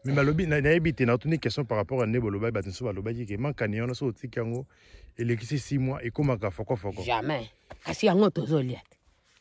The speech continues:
Speaker 2: Ndenge yo mo-, neti biso tokataka moko, soki na lu-,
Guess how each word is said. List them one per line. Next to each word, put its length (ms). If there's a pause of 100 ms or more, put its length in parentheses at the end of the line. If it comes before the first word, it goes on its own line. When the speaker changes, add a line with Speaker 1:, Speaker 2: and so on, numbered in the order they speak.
(200)
Speaker 2:
Ndenge 340
yo 100
mo-, 220
neti 300
biso 340
tokataka 640
moko, 480 (420)
soki 180
na 140
lu-, 200